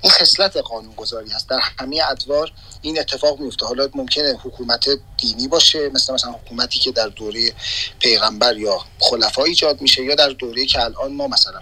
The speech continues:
حکومتی رو در مثلاً کشورهای اسکاندیناوی مثلاً تشکیل بدیم. در هر صورت خصلت قانونگذاری این محدود کردنه هست. منتها اون بخشی از فقه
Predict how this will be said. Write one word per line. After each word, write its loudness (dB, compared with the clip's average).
حکومتی -12
رو -8
در -4
مثلاً -2
کشورهای 2
اسکاندیناوی 0
مثلاً 0
تشکیل 0
بدیم. -16
در 6
هر 4
صورت 2
خصلت 0
قانونگذاری 0
این -4
محدود -2
کردنه 0
هست. 0
منتها 2
اون -2
بخشی 4
از 0
فقه -4